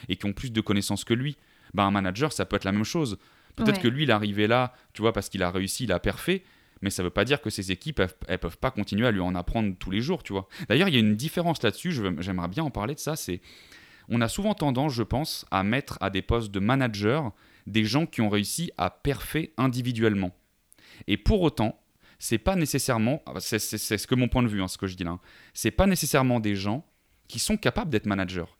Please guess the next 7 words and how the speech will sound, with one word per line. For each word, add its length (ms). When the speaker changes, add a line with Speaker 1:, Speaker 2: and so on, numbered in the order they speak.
Speaker 1:
Manager, 540
c'est 140
un 160
taf 440
à 100
part 240
entière. 500